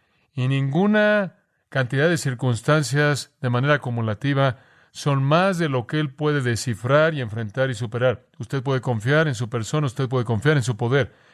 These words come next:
En tercer lugar, usted puede confiar en su promesa. Si Él dice algo, Él lo va a hacer. Si Él promete algo, Él lo va a guardar. En cuarto lugar, usted puede confiar en su plan. Él está cumpliendo un plan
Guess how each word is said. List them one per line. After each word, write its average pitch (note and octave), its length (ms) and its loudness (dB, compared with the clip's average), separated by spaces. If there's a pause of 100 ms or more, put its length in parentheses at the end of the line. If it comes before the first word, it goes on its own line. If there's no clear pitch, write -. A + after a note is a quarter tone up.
(100)
En A#2+ 100 -8
tercer B2 260 -2
lugar, C#3 240 2
usted C3+ 240 -2
puede B2+ 180 0
confiar B2+ 340 2
en B2 60 0
su G#2+ 140 -2
promesa. A#2+ 480 0 (280)
Si - 140 -2
Él B2+ 80 4
dice C3+ 260 2
algo, D#3 340 2 (300)
Él A#2 120 -2
lo B2 80 2
va B2+ 80 4
a - 20 2
hacer. A#2+ 280 -2 (240)
Si - 180 -4
Él C3 100 2
promete C3+ 440 2
algo, D#3 380 0
Él B2+ 160 0
lo B2 100 4
va A#2+ 80 4
a B2 40 4
guardar. A#2+ 440 0 (180)
En B2 100 -4
cuarto C#3 280 -2
lugar, C3+ 320 2 (200)
usted C#3+ 260 -2
puede D3 180 0
confiar C3 380 -2
en C3 80 0
su A#2+ 160 -4
plan. C3+ 300 2 (360)
Él D3 180 0
está D3 640 0 (220)
cumpliendo D3+ 720 0
un C#3 260 -4
plan D3 460 2